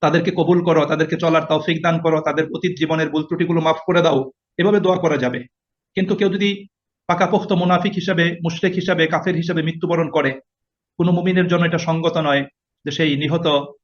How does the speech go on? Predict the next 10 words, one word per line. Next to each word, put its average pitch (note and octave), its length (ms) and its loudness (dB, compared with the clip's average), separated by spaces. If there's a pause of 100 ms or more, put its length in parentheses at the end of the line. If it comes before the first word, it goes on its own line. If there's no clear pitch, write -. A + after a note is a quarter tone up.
মৃত E3 260 0 (420)
কাফের D#3 280 -2
মুশরিকের D#3 380 -4
জন্য C#3+ 220 -2
আল্লাহ C#3 180 0
পাকের C#3+ 260 -4
দরবারে C3+ 320 -2
সে G3 240 -4 (280)
দোয়া E3 180 2
করবে। B2+ 340 -6